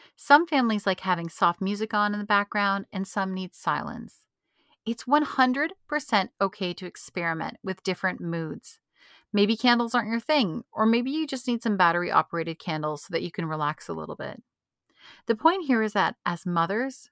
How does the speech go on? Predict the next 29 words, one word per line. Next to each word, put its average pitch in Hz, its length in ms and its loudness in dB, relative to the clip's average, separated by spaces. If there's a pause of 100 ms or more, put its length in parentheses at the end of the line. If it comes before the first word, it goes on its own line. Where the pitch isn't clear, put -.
(160)
we 190 120 -4
have 180 200 -2
a 180 40 -2
natural 175 640 -2
inclination 175 720 -6
to - 160 -6
nest, 160 560 -6 (380)
to 202 120 -4
make 202 160 -2
cozy 208 460 0
our 190 120 0
homes. 165 540 -6 (840)
Even 285 240 0
if 359 160 -8
we 240 80 0
have 214 100 0
never 190 400 2
been 196 200 -2
intentional 180 500 -4
about 165 200 -4
this 165 140 -10
before, 165 500 -2
it 180 200 -8
feels 190 240 -2
so 196 400 0
good 180 340 -2
when 165 120 -4
we 165 100 -4
try. 165 500 -6